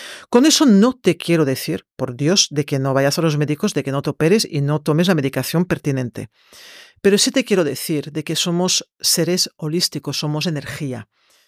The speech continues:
Y es importante, ya que tenemos esa oportunidad, de poder combinar la medicina tradicional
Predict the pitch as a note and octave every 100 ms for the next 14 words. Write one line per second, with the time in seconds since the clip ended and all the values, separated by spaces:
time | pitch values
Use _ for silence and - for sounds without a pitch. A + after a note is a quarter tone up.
0 | _ _ _ _ _ _ _ _ _ -
1 | F3 G3 A#3 G3+ F3 F3+ F3+ G3 G3 F3
2 | F3+ F3 D#3 E3 G3 F3+ - F#3+ D#3+ -
3 | D3+ C#3+ C#3+ E3 - D3+ E3+ E3 G3 -
4 | G#3+ G3 F3+ E3 D#3 - _ - E3 D#3
5 | D3+ F3 F3+ F#3+ F#3 - D3+ C#3 D#3+